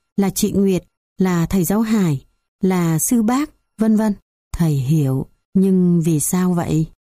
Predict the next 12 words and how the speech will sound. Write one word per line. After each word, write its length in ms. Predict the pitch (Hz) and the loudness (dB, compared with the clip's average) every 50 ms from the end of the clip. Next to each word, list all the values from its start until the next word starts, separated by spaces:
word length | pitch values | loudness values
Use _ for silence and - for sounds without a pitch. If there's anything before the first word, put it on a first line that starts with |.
| _ _ _ _ _ _ | _ _ _ _ _ _
Bởi 160 | 214 208 180 | -2 0 0
vì 440 | 151 - 190 180 180 175 170 165 170 - - | 0 0 0 0 2 2 0 0 0 -2 -2
ở 180 | 202 180 165 | -2 -2 0
gần 220 | 151 185 180 175 165 | 0 0 2 2 2
những 180 | 165 214 240 | 2 2 2
người 160 | 269 269 233 185 | 2 2 2 2
này, 300 | 170 170 165 160 151 151 - _ _ _ _ _ _ _ | 2 0 0 -2 -2 -4 -8 _ _ _ _ _ _ _
con 180 | - 240 233 202 | -2 0 0 0
thấy 320 | - 214 185 190 214 254 | 0 0 0 0 0 0
được 320 | 240 233 190 160 - - | 0 0 -2 -2 -4 -4
an 260 | - 220 220 220 214 208 | -4 -2 0 0 0 0
lạc, 220 | 202 180 170 160 | 0 0 -2 -4